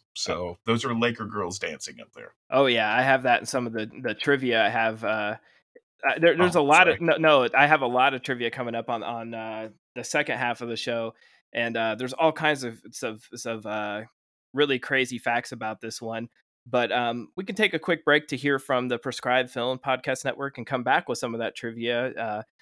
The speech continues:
Speaker 2: just wanted to give a quick shout out to one of these shows on the Prescribed Film Podcast Network, um, Unsung Heroes, which is hosted by Erica and Lance. Uh, they review underseen horror movies with less than one thousand views on Letterboxd.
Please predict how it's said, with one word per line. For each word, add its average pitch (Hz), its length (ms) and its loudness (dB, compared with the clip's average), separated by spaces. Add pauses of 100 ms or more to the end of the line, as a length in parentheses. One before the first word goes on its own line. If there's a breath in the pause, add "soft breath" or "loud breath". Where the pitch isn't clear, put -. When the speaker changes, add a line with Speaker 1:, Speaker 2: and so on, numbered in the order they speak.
Speaker 2:
just - 120 -8
wanted 214 120 4
to 165 60 -2
give 160 160 0
a - 40 -6
quick - 200 -2
shout 135 300 4
out 123 220 2
to 131 440 -4 (320)
one 143 160 2
of 135 80 0
these 127 160 -4
shows 156 420 4
on 123 180 -4
the 117 60 -4
Prescribed 117 460 -6
Film 113 180 -6
Podcast 113 480 -8
Network, 117 460 -6
um, 110 300 -6
Unsung 156 340 2
Heroes, 131 640 -2
which - 180 -10
is 117 120 -12
hosted 120 280 -4
by 113 200 0
Erica 120 340 -2
and 113 100 -6
Lance. 117 460 -4 (380)
Uh, 113 100 -2
they 139 140 4
review 143 500 0
underseen 165 480 0
horror 143 260 2
movies 117 400 -4
with 113 120 -10
less 123 240 -2
than 113 200 -4
one 131 200 -2
thousand 131 360 2
views 127 280 -4
on 110 160 -6
Letterboxd. 117 720 -4